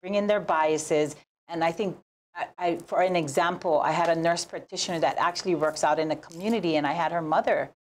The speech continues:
And, um, so I asked if I could sit with her, and after we're through, she started crying. She said,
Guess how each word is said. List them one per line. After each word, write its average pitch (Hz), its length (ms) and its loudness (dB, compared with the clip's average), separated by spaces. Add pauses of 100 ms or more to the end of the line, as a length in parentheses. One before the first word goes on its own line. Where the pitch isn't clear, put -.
(260)
And, 175 240 0
um, 160 200 2
so 185 120 0
I 165 100 4
asked 180 300 2
if 190 80 -10
I 180 60 0
could 165 200 -4
sit - 280 -2
with 277 140 2
her, 226 340 2
and 170 160 0
after 240 320 -2
we're 247 160 2
through, 339 460 2
she 220 140 -2
started 190 280 -2
crying. 247 200 -2
She 208 80 -4
said, 202 180 2